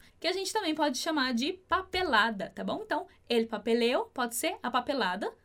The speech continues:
ou como a gente viu nessa frase, o trâmite, ou também pode ser uma palavra pra falar burocracia.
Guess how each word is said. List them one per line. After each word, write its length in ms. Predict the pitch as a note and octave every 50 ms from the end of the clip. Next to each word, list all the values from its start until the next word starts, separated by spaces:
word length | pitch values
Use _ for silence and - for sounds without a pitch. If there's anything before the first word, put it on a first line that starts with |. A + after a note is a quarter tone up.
| _ _ - -
ou 160 | A3+ A#3 A#3
como 140 | - A#3+ B3
a 40 |
gente 180 | A#3 A#3 A#3 A#3
viu 120 | A#3 A#3 A3
nessa 200 | G#3+ A3 - A#3
frase, 440 | A3+ - G3 E3+ F3 F3+ - - - - _ -
o 100 | C#4 D4+
trâmite, 640 | - - C#4+ C4 B3 B3 B3+ C#4 C4+ - F#4 G4 G4 - - _ _
ou 180 | - - G#4 G#4
também 380 | G#4 A#4 A4 F#4 D4 D4+ F4+
pode 240 | F4 F4+ E4 E4 -
ser 80 | - F4
uma 140 | E4 F4
palavra 280 | E4+ E4+ D#4+ C4 C4 D4
pra 140 | D4 - D4
falar 300 | - C#4+ C#4 C#4 C#4+ - _ _ _ -
burocracia. 840 | A#3 G#3+ C4 B3+ C#4+ C#4+ D4+ D#4 D#4+ - - - A#3+ A3 G3 F#3